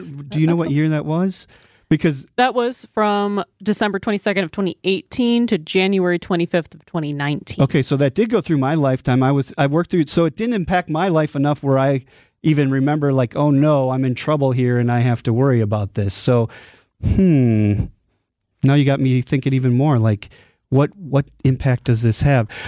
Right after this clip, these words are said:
Speaker 1: I know for the, you, the sag aftra strike, there's a lot of people whose lives were affected by that.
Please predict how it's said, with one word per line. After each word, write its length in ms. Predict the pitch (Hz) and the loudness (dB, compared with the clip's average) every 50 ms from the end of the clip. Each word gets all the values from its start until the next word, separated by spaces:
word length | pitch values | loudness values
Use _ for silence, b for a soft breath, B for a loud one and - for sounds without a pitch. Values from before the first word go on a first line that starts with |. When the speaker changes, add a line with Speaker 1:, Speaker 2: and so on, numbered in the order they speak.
| B | B
Speaker 1:
I 100 | - 175 | 0 0
know 100 | 196 202 | 2 0
for 200 | 180 - 190 185 | -2 0 0 0
the, 220 | 165 165 151 143 - | 2 2 0 0 -2
you, 340 | 160 160 165 175 165 147 - - | -2 0 2 2 2 0 -2 -10
the 400 | - - 135 135 127 120 117 107 | -8 -2 0 2 2 2 0 -2
sag 420 | - - - - 165 160 160 147 | -4 -4 -2 0 0 0 0 0
aftra 340 | 139 123 131 143 - - 165 | -2 -2 -2 -4 -4 -4 -4
strike, 480 | 156 - - - 160 156 165 - - - b b b b b b b | -4 -4 -2 0 0 0 0 -2 -6 -20 b b b b b b b
there's 140 | 123 117 113 | 2 2 2
a 40 | 117 | 2
lot 300 | 107 120 127 127 131 135 | 2 2 2 2 2 2
of 100 | 131 - | 0 -2
people 340 | - 151 143 139 - 135 127 | -4 -6 -6 -2 0 0 2
whose 300 | 117 135 127 117 113 - | 2 0 0 0 0 0
lives 300 | 127 127 127 131 123 - | 2 2 2 2 0 0
were 80 | 131 | -2
affected 460 | 127 120 - 143 139 - - 147 135 131 | -4 -2 -2 -4 -4 -4 -4 -6 -4 -2
by 180 | 135 139 139 | -2 0 0
that. 380 | 135 143 147 151 160 - - | 0 0 0 0 -2 -2 -6